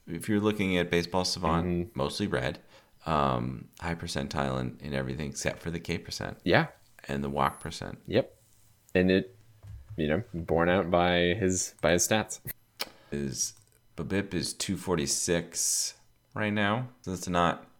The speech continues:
Speaker 1: it's not, like, under two hundred or something
Speaker 2: Mm-hmm.
Speaker 1: crazy like that, but that's, that's gotta be under
Speaker 2: Oh,
Speaker 1: league average.
Speaker 2: it's gotta be.
Speaker 1: Left on base percentage, eighty. That's, he's taken care of. Then, wow, his, his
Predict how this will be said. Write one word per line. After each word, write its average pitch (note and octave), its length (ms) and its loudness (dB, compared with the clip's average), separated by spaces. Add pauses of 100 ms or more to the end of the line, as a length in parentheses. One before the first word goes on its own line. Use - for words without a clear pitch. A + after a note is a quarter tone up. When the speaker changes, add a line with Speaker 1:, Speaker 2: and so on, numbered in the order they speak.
(280)
Speaker 1:
it's F2+ 140 -2
not, F#2+ 140 6
like, F2 120 4
under D#2 160 4
two D2 240 -4
hundred C2+ 320 0
or A#1+ 60 -6
something E2+ 300 -2
Speaker 2:
Mm-hmm. F2+ 80 0
Speaker 1:
crazy C#2+ 260 0
like B1 220 -2
that, - 180 0
but C2 100 -6
that's, - 1500 0
that's C#2+ 220 -8
gotta C2 240 -2
be C2 140 -6
under B1 120 -4 (280)
Speaker 2:
Oh, E2+ 200 4
Speaker 1:
league D#2+ 80 4
average. D2 420 -2
Speaker 2:
it's - 120 -12
gotta - 340 -6
be. - 160 -12 (240)
Speaker 1:
Left F2 200 8
on F#2 120 10
base E2+ 200 10
percentage, F2 480 0 (100)
eighty. D#2 460 2 (400)
That's, - 380 -2 (200)
he's C2+ 180 -8
taken D2 340 -4
care D2 280 0
of. D2 120 -4 (140)
Then, D2 280 -6
wow, D2+ 200 -4
his, C#2+ 260 -6 (340)
his E2 200 -4